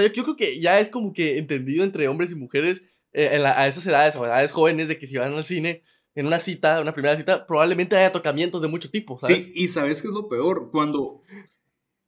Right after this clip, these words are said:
Speaker 2: cuando tenés boletos para una película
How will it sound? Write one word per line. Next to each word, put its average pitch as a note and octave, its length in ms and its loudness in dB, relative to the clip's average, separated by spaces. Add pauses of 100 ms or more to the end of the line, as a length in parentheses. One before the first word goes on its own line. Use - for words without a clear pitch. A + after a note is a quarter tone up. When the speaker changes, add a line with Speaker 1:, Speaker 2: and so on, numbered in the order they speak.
(140)
Speaker 2:
cuando D3 300 -2
tenés D3+ 560 -2 (380)
boletos E3 720 -2
para A#2 280 -2
una E3+ 400 -2
película A#2+ 840 -4